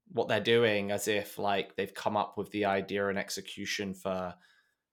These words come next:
Tesla is, is a bit of a stretch, <laughs> right? Like, this is,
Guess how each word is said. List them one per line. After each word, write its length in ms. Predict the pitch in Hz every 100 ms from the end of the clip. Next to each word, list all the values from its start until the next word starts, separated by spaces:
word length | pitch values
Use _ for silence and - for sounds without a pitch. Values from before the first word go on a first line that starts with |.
| _ _ - - -
Tesla 640 | - 120 113 - 58 - - -
is, 180 | 110 98
is 180 | 101 98
a 20 |
bit 100 | 104
of 60 |
a 60 | -
stretch, 560 | - 95 58 - - -
<laughs> 100 | -
right? 180 | 165 123
Like, 260 | - 110 - - - -
this 140 | 113
is, 220 | 117 -